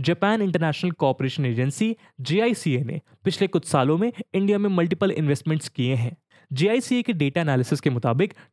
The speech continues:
ट्वेंटी थर्टीन फ़ोर्टीन से average commitments थ्री फ़ोर्टी एट बिलियन जापानीज येन और एवरेज डिसबर्समेंट्स लगभग टू हंड्रेड सिक्सटीन बिलियन जापानीज येन रहे हैं।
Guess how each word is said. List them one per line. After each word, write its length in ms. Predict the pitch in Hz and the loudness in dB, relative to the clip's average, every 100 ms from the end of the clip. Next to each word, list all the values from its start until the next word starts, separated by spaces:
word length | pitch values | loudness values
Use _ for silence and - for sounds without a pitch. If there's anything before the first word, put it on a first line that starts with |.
| _ | _
ट्वेंटी 220 | 214 220 | 0 2
थर्टीन 320 | 220 190 220 214 | 2 0 0 -4
फ़ोर्टीन 440 | - 147 - 170 | -2 -4 0 0
से 260 | - 175 202 _ _ | 2 0 0 _ _
average 320 | 190 196 262 - | -2 0 -2 -2
commitments 640 | 151 123 139 160 180 - _ _ | -4 -4 -4 -4 -4 -10 _ _
थ्री 120 | 208 | -2
फ़ोर्टी 340 | 226 220 214 226 | 2 0 0 2
एट 180 | 233 190 | 2 2
बिलियन 340 | 160 175 185 | 0 2 0
जापानीज 520 | 143 139 135 143 123 | 0 0 0 0 0
येन 200 | 120 180 - - 170 | 0 -2 -6 -4 -2
और 240 | 196 - - | -2 -2 -2
एवरेज 400 | 196 180 247 - | 0 0 -2 -2
डिसबर्समेंट्स 800 | 196 156 214 233 - 135 139 - - - | -4 -2 -2 -2 0 -2 -2 -8 -16 -2
लगभग 360 | 180 175 190 185 - _ - | -2 0 -2 -4 -12 _ -2
टू 100 | 202 | 0
हंड्रेड 280 | 202 208 | 2 -2
सिक्सटीन 440 | - 202 - 226 214 | -2 -4 0 0 2
बिलियन 320 | 160 165 180 | 2 2 2
जापानीज 460 | 147 143 139 151 131 | 0 0 0 2 2
येन 160 | 123 | 0
रहे 220 | 120 131 | 0 0
हैं। 220 | 131 123 | 0 -2